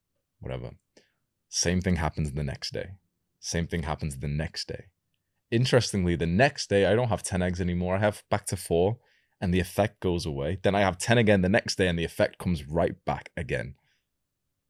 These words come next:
I realize as I'm there tossing and turning, trying to sleep, like, you know, not wanting to reset my no fap streak,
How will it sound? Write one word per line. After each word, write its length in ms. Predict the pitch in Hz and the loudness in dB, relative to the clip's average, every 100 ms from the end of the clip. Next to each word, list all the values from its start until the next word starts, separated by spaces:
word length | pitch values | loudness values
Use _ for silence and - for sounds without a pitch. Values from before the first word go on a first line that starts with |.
| _ | _
I 80 | 92 | -2
realize 580 | 87 92 131 131 98 87 | 2 4 8 10 8 6
as 120 | 87 | 0
I'm 100 | 90 | 0
there 240 | 87 90 104 | 2 2 2
tossing 340 | - 120 113 | 2 2 4
and 100 | 113 | 2
turning, 280 | 101 90 107 | 2 4 2
trying 220 | 107 95 | 2 2
to 60 | 90 | 2
sleep, 220 | 104 92 | 2 2
like, 120 | 90 | 2
you 40 | |
know, 80 | 87 | 2
not 180 | 85 87 | 2 2
wanting 180 | 98 98 | 2 2
to 120 | 95 | 2
reset 360 | 76 90 - 78 | 2 2 4 2
my 100 | 80 | 2
no 200 | 87 98 | 2 2
fap 200 | 85 - | 2 0
streak, 380 | - 78 - | -4 -4 -6